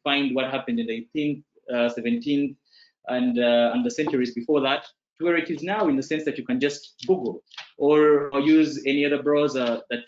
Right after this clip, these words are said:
uh, that you're comfortable with, and you're able to find out anything you'd like to know.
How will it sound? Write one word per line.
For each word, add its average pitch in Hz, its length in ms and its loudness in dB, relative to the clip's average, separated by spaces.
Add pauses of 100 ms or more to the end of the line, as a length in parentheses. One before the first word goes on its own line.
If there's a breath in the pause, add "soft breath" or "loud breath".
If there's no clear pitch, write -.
uh, 117 300 0
that 117 140 -6
you're 117 60 -10
comfortable 123 420 -8
with, 156 280 -2
and 127 100 0
you're 127 80 0
able 143 200 0
to 127 100 -16
find 143 260 -2
out 135 140 -2 (100)
anything 151 340 -4
you'd 127 140 -2
like 127 220 -2
to 165 120 -12
know. 196 300 -6